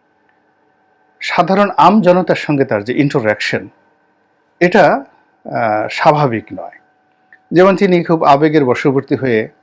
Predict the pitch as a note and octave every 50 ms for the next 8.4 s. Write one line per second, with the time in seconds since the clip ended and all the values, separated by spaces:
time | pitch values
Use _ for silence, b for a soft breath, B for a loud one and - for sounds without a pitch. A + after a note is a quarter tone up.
0 | _ _ _ _ _ _ _ _ _ _ - B2 A2 A2 G#2 G#2+ G#2 - - C#3+
1 | C3+ B2+ - - - - - - C#3 C3+ C#3 C#3 C3+ A#2 A#2 F#2 - G#2 _ _
2 | _ _ _ _ _ _ _ _ _ _ - - - - - - - - - G1+
3 | - - C3 B2 A#2 A2 G#2+ - A2+ A2 A#2 G#2+ - - C#3+ B2+ C3 C#3+ _ _
4 | _ _ _ _ _ _ _ _ _ _ _ _ _ _ - - E3 - - D#3+
5 | D3 D3+ C3+ C3+ C3 A#2 A2 - - C#3 C3+ C#3 C3+ C3 C3 B2+ B2+ B2+ A#2+ A2+
6 | A2+ A2+ A#2+ A#2+ A#2 - C#3 B2 B2+ C3 C#3+ - - - B2+ B2+ B2+ B2 B2 -
7 | - B2+ B2+ B2+ C3+ D3 C#3 - B2+ A#2 A2+ - - A#2 - - C3 A#2+ - B2
8 | A2 A2 - - C3 B2 C3 C#3+